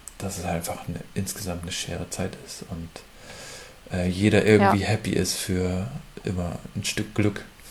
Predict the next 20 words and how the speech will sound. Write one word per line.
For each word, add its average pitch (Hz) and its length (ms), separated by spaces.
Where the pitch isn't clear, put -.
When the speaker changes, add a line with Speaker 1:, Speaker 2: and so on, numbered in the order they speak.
Speaker 1:
für - 140
einen 107 60
guten 107 160
Kaffee, 101 380
wie 98 100
auch 92 120
immer. 95 220
Und, 85 380
Speaker 2:
<laughs> - 0
Speaker 1:
ähm, 294 280
Speaker 2:
Ja, 226 160
Speaker 1:
und 185 60
Speaker 2:
also 214 140
ich 226 80
trainiere 262 320
das 262 180
ja, 254 100
also 208 280
ich, - 220
ähm, 196 540